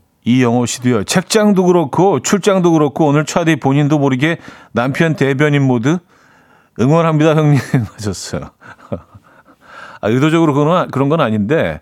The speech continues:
아니, 저는 뭐 객관적으로, 예. 근데 뭐 이 객관적이라는 것도 뭐 오롯이 그 저, 저의, 저의 객관적인 거죠. 네, 제가 볼 때 객관적인,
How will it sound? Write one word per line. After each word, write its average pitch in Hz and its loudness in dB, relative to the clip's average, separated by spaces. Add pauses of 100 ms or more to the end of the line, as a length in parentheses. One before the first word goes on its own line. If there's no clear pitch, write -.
(340)
아니, 165 0
저는 202 2
뭐 185 0
객관적으로, 143 0 (380)
예. 80 -6 (300)
근데 190 0
뭐 175 2
이 160 -2
객관적이라는 143 0
것도 131 0 (100)
뭐 107 -2 (1080)
오롯이 131 0
그 135 0
저, 120 -2
저의, 135 -2
저의 123 0
객관적인 101 -2
거죠. 82 -6
네, 87 -6
제가 101 -4
볼 95 -4
때 92 -8
객관적인, 78 -8